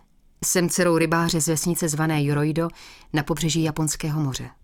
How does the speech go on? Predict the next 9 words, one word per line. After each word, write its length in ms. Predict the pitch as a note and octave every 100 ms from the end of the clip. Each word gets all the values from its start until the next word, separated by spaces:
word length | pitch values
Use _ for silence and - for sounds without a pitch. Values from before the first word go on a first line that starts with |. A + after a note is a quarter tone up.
| _ _ - _ _ _ _ _ _
Za 180 | D3 D#3
celý 280 | E3+ G#3+ A3
svůj 240 | - G#3+
život 260 | F#3 G3 G#3+
jsem 160 | G#3+ G3
se 120 | G3+
jen 140 | G3
hrstce 460 | D3 E3 G3 - F3+
lidí 420 | F3+ F3 F#3 F#3+